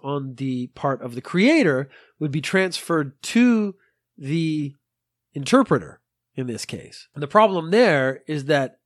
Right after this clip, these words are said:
as they deal with more individual aliens who have more script styles, they would run into the similar problem as you would have if you used my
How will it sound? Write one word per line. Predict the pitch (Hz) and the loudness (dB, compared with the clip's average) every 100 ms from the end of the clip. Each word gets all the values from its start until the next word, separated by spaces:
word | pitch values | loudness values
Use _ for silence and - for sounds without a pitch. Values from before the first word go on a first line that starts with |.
| - | 0
as | 175 196 175 156 | 2 4 2 0
they | 165 160 147 | 0 2 0
deal | 135 131 170 175 147 | -4 -6 0 0 0
with | 135 131 - | -2 -6 -10
more | 131 151 160 | -6 -2 -2
individual | - 165 151 139 143 139 135 | -2 -8 -8 -6 -4 -2 -2
aliens | 185 247 226 151 143 143 - - _ | 2 2 4 2 -2 -6 -18 -20 _
who | 143 | -4
have | 143 131 | -2 -2
more | 139 156 156 143 - | -2 2 2 2 -4
script | - - - - 160 - | -10 -10 -8 -4 -4 -4
styles, | - - - 185 196 151 98 113 - - _ _ _ _ _ _ | -12 -10 2 4 4 2 -2 -10 -14 -20 _ _ _ _ _ _
they | 143 | 0
would | 147 143 | 0 4
run | 180 | 4
into | 180 165 | 2 0
the | 156 | -4
similar | - 165 143 | -4 -4 -4
problem | 139 170 156 143 | -2 -2 -2 -4
as | 139 127 | -6 -6
you | 131 | -6
would | 123 | -6
have | 131 123 - | -8 -8 -10
if | 135 - | -16 -10
you | |
used | 139 135 120 | -8 -6 -8
my | 127 135 151 160 160 156 143 | -10 -4 -2 0 -2 -4 -8